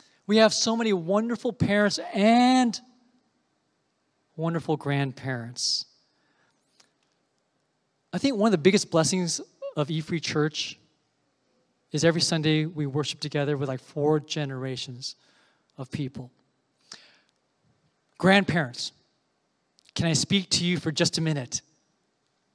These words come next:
And I see many grandparents here this morning.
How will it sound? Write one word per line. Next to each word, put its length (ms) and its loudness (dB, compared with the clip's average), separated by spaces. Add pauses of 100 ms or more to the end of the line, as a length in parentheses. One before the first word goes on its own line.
(300)
And 100 -2
I 80 4
see 240 2
many 640 2 (540)
grandparents 720 0
here 340 -4 (420)
this 220 0
morning. 400 -4